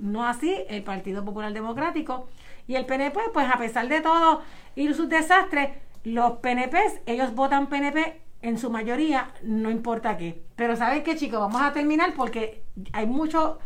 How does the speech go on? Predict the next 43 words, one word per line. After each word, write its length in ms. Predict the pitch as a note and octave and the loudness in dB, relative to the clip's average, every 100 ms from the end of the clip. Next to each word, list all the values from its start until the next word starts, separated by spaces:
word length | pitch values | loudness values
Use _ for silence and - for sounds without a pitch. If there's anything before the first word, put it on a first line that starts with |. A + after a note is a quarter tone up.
| - - - | -2 0 0
de 220 | A3+ C4+ | 0 0
qué 80 | C#4+ | 2
hablar. 240 | D4 D#4 C4 | 2 2 0
Aquí 180 | A3+ A#3 | -4 -4
seguimos, 400 | C4+ C#4 C#4 B3+ | -2 0 0 0
pero 140 | G3+ | -2
los 120 | F#3+ F#3+ | -4 -4
que 120 | F#3+ | -2
nos 80 | F3+ | -2
están 240 | F#3 G#3+ | 0 0
viendo 160 | A#3 A#3+ | 0 0
también 260 | A3+ A3+ | -2 -2
tienen 280 | A3+ A3 A3 | -2 0 0
que 240 | A3+ A#3 - - - - - - | 0 -4 -6 -6 -6 -6 -4 -4
descansar. 460 | G#3+ A#3+ A#3 A3+ - - - - | 0 2 2 2 0 -8 -8 -2
Agradecemos 540 | B3+ C4+ C4+ D4 C#4+ E4 | 4 8 8 6 6 8
a 20 | |
aquellas 200 | E4 F4 | 8 8
todas 160 | E4+ | 8
las 60 | D#4+ | 8
personas 340 | D#4 D#4 D#4 D#4+ | 6 6 4 4
que 260 | D4 C4 | 4 4
estuvieron 380 | B3 C4 A#3+ C4 | 2 0 0 2
conectadas, 500 | C#4+ C#4 C4+ C4+ D#4+ | 2 2 2 4 4
a 40 | |
todas 160 | B3+ A3+ | 4 0
aquellas 180 | A3 A#3 | 0 -2
personas 320 | A#3 B3 A3+ | -2 -4 -4
que 100 | A3+ | -4
nos 120 | F#3+ | -6
van 160 | E3 E3+ | -4 -4
a 40 | F#3 | -4
ver 100 | A3+ | -2
más 220 | B3+ C#4 | 0 2
adelante. 440 | B3 A#3+ C4 C4+ | 2 0 0 -2
Gracias 420 | G#3+ E3+ F3+ A3+ A3 | -2 -4 -4 -4 -2
por 200 | A3+ A3 | -2 0
el 80 | |
apoyo, 440 | A3 G#3 A3+ C4 C4 | 0 0 0 2 0
gracias 320 | F#3+ F#3+ A3+ | -2 -2 -2
por 120 | A#3 | -2
seguirnos 380 | A#3 G#3+ A3+ A3+ | -2 -2 -2 -2
aquí 400 | G#3 G#3+ A#3+ | -2 -2 -4